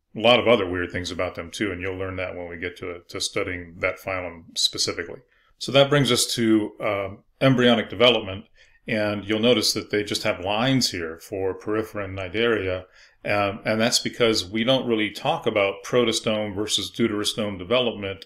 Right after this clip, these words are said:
until we get to an animal that has three tissue layers. So because, um, Platyhelminthes was the first to have three tissue layers, that means Platyhelminthes is the first to show protostome development.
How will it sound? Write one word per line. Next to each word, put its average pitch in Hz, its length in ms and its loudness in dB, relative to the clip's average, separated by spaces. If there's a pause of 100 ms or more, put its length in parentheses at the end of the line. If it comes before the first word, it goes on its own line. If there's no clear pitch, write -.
until 110 480 0
we 101 120 -4
get 101 380 -2
to 104 280 -2
an 101 180 -2
animal 98 340 -2
that 95 140 -2
has 101 560 0 (100)
three 113 300 -2
tissue 101 420 -4
layers. 80 400 -12 (600)
So 98 280 6
because, 110 800 0 (400)
um, 95 400 -4 (760)
Platyhelminthes 101 840 2
was 92 160 -6
the 101 60 0
first 110 340 0
to 98 60 -8
have 98 220 -4
three 92 200 -8
tissue 127 420 -2
layers, 85 420 -2
that 95 180 -2
means 92 240 -6
Platyhelminthes 95 920 -4
is - 160 0
the 98 120 -8
first - 340 -6
to 98 80 -8
show 92 260 -4
protostome 98 720 -4
development. 92 500 -6